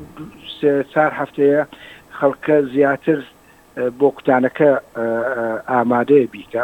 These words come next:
بەڵام پێشتر وا نەبوو. پێشتر خەڵکە ترسا لەبەر ئەو، ئە، خراپیانەی کە لە سۆشیال میدیا باسەکرا.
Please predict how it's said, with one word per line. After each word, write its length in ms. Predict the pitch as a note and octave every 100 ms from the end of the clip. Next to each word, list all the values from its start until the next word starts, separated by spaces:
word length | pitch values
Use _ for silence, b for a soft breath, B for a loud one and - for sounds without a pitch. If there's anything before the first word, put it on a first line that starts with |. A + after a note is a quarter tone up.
| B2+
بەڵام 280 | B2+ C3+ C3 B B B B - -
پێشتر 400 | - C3 - F3 D#3+
وا 140 | D3 C3+
نەبوو. 280 | C#3 G#2 - -
پێشتر 420 | C3 B2 - D#3+ D#3 - - -
خەڵکە 320 | C#3+ C#3 A#2+ -
ترسا 340 | A#2 - C3+ B2+ B2
لەبەر 240 | A#2+ A#2 A#2+ - B B - -
ئەو، 120 | C3 C3 C3 C#3
ئە، 80 | C3 B2+ B2 A#2+ A#2+ B2 -
خراپیانەی 580 | B2+ B2 - B2 A#2+ -
کە 60 | B2
لە 60 | -
سۆشیال 320 | A#2+ - A#2 A2+ A#2 -
میدیا 320 | B2 G#2+ A#2 A2
باسەکرا. 460 | G2+ - - -